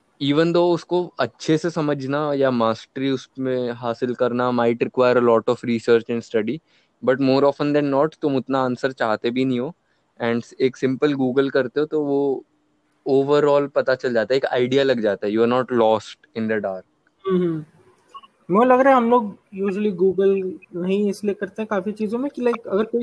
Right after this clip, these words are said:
Speaker 2: समझा देता है, जैसे मान ले कि YouTube पे अगर किसी बंदे से सुन लिया कि, like, अ, let's say what is A I तेरे को जानना है, ठीक है? तो अगर तू Google
Speaker 1: हाँ।
Speaker 2: करेगा, तो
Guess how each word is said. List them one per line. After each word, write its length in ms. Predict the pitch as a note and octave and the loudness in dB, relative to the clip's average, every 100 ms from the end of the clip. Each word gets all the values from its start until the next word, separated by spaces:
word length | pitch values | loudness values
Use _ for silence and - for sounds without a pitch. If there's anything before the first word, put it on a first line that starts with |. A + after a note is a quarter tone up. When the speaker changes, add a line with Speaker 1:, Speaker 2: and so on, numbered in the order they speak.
| - | -2
Speaker 2:
समझा 440 | F#3+ D#3+ E3 F#3 | -2 -2 -2 -2
देता 300 | F#3+ G3 - | 0 0 0
है, 80 | G3 - E3+ | -4 -4 -2
जैसे 220 | F3 F#3 | -2 -2
मान 100 | F#3 | 0
ले 160 | F#3 F#3 | 0 -2
कि 800 | F#3+ - _ - _ A3 A3+ | -6 -12 _ -20 _ 0 2
YouTube 240 | A3 B3+ A3+ | 0 -4 -6
पे 360 | - B3+ B3 | -4 -2 -2
अगर 220 | G3 G3+ G3+ | 0 -2 -2
किसी 260 | A3 G#3 | -4 -2
बंदे 260 | G#3 G3 G3 | -2 0 2
से 100 | G#3+ | 0
सुन 220 | - G3 | -2 -2
लिया 220 | F#3+ F#3+ | 0 0
कि, 140 | F3+ F#3+ | 0 -2
like, 420 | F#3 _ - - _ E3 | -2 _ -20 -20 _ -10
अ, 40 | E3 | -10
let's 440 | D#3+ E3 F3 - | -8 -4 -4 0
say 60 | G#3 | 2
what 200 | F3+ F3 | 4 2
is 140 | G3+ | 2
A 260 | F#3+ F#3+ F3+ | 4 6 4
I 20 | |
तेरे 120 | F#3 | 4
को 120 | F3 E3 | 0 0
जानना 280 | E3+ D3+ | -2 -4
है, 60 | D3+ | -6
ठीक 180 | G3 G3 | -2 0
है? 140 | F#3 - _ _ - | -2 -6 _ _ 0
तो 80 | F#3+ | 2
अगर 120 | A3 | 2
तू 100 | A#3+ | 0
Google 400 | G#3+ D#3+ F#3 F#3 | 0 4 4 4
Speaker 1:
हाँ। 80 | B3+ | 2
Speaker 2:
करेगा, 240 | B3 B3+ | 4 4
तो 80 | C#4+ | 2